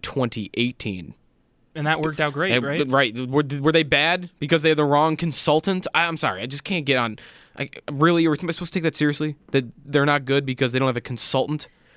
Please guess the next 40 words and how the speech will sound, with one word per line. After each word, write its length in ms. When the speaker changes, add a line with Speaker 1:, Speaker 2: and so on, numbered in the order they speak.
Speaker 1:
Jason 200
Botterill's 300
actually 220
said 120
a 40
million 340
times 300
he 220
surrounded 420
himself 260
with 100
veteran 600
people 420
in 80
his 160
organization 720
because 300
he's 120
a 40
first-time 420
G 160
M. 160
So 120
Speaker 2:
Botterill 220
essentially, 440
like, 140
wasn't 440
a, 60
a 60
consultant 520
Speaker 1:
Right. 120
Speaker 2:
in 80
Pittsburgh. 360
Speaker 1:
It's, 240
it's 120
about 320
who's 160
at 100
the 60
top, 300